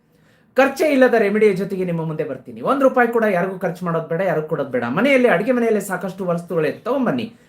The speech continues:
ಉಚಿತ ರೆಮಿಡಿ ಹೇಳ್ತೀನಿ. ಈಗ already ನನ್ನ ರೆಮಿಡಿ ನೋಡಿ ಲಕ್ಷಾಂತರ ಜನ ಗೆದ್ದಿದ್ದಾರೆ. ಕರ್ನಾಟಕ, ಭಾರತ, ವಿದೇಶದಲ್ಲಿ ಕೂಡ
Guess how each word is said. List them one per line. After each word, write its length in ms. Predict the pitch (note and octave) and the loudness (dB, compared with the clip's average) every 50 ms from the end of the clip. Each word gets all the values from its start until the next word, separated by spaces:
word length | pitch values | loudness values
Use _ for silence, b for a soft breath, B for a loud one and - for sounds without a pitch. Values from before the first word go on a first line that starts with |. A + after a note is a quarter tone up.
| b b | b b
ಉಚಿತ 280 | - F#3+ - B3+ A3+ - | -4 -2 0 0 2 2
ರೆಮಿಡಿ 260 | A3 A3 G#3+ G3+ G3+ | 2 2 4 2 2
ಹೇಳ್ತೀನಿ. 380 | F#3+ E3+ D#3+ D#3 - C#3 C3+ D3 | 2 2 0 -2 -6 -10 -8 -4
ಈಗ 200 | F3+ G#3+ G#3+ G#3 F#3 A3 | -4 0 2 4 2 4
already 240 | A#3 A#3+ A3+ G#3+ | 2 2 0 0
ನನ್ನ 200 | G3 F3+ F3+ F3 | -2 -2 0 0
ರೆಮಿಡಿ 320 | E3 E3 F3 A3 B3 C4 A#3+ | 0 0 2 2 2 2 2
ನೋಡಿ 320 | A3+ G#3+ F3 C3+ - - b b b b b b - | 0 0 0 -2 -4 -6 b b b b b b -2
ಲಕ್ಷಾಂತರ 520 | D3 G3+ - - C#4 C#4 C4+ C4+ B3+ A#3+ | -2 -2 0 2 2 2 4 6 4 4
ಜನ 240 | G#3 F#3 A3 G#3 G3+ | 4 4 2 0 0
ಗೆದ್ದಿದ್ದಾರೆ. 520 | F3+ F3+ F#3 E3+ F#3 F3 E3 C#3+ A#2+ A2+ | 0 -2 -2 -2 -2 -2 -2 -4 -4 -6
ಕರ್ನಾಟಕ, 540 | - - F#3 F#3 G3+ G#3 G3+ - - D#3+ E3+ | -6 -6 -4 0 2 2 2 2 0 -4 -4
ಭಾರತ, 460 | D#3+ D3+ C3 D3+ G3 G#3 G#3 G3 - | -4 -4 -2 -2 0 2 2 2 0
ವಿದೇಶದಲ್ಲಿ 640 | D#3+ D3 E3 B3 C#4+ C#4 - C4 A3+ A#3+ A#3 A3+ A3 | -2 -2 0 0 0 0 0 0 2 2 2 2 0
ಕೂಡ 180 | - A3 G3 | -2 -2 -2